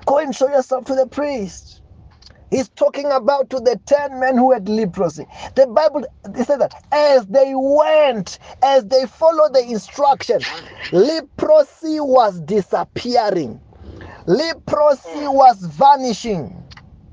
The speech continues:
And the Bible said that when that leprosy has vanished,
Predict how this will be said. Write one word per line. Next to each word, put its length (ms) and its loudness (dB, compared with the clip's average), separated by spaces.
And 160 0
the 60 2
Bible 420 2
said 280 -6
that 240 2
when 200 -2
that 220 2
leprosy 460 -2
has 140 0
vanished, 520 -4